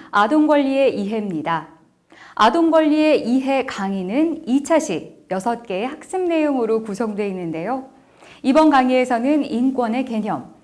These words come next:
아동 권리의 개념 및 아동 권리의 내용에 대해 알아보겠습니다. 그 후에 한국의 아동 권리 사상과 옹호 운동,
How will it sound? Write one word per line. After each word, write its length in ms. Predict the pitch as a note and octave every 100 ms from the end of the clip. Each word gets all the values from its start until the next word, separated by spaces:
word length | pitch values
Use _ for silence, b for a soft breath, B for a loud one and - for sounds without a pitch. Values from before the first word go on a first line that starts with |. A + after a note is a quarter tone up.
| B
아동 400 | - G3 B3+ C4
권리의 440 | A#3 A3+ A3 A#3+ B3
개념 400 | G#3 G3+ F#3 F3+
및 220 | B3+ C#4+ -
아동 340 | A3 D4 D4+
권리의 480 | D4+ C#4 C#4+ C#4 F#3
내용에 520 | F#3 B3 D4+ D4+ C#4
대해 280 | A#3+ A#3+ A3
알아보겠습니다. 1000 | - F3+ G3 F3 F3 F3+ D#3+ D3 D3 D3 _ _ _ _ _ B B B
그 160 | A#3 A#3
후에 560 | C#4+ C4+ F#3+ C4+ D4+ B B
한국의 520 | E4 D4+ D4+ D4 C#4+
아동 360 | F#3+ G#3+ C#4
권리 260 | B3 A#3 A3+
사상과 540 | A3 G3+ F3 E3+ B3+
옹호 440 | - A#3 B3+ C4+ G#3
운동, 420 | A#3 A3+ C#3